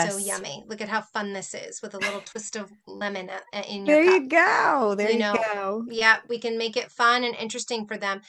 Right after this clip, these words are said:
Speaker 1: and give both yourself and your kids time for their palate to change.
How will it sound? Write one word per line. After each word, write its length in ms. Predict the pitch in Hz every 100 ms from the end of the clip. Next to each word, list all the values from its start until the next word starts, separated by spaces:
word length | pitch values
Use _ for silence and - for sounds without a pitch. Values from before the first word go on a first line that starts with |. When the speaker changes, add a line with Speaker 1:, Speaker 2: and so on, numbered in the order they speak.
| - _
Speaker 1:
and 240 | 240 233 226
give 280 | 247 277 330 _ _ _
both 220 | 240 220
yourself 480 | 220 214 - 240 254
and 120 | 247 226
your 100 | 214
kids 520 | - 220 220 208 - _
time 520 | - - 220 208 -
for 180 | - 233
their 140 | 214 208
palate 420 | - 196 202 -
to 100 | 208
change. 560 | - 202 - - -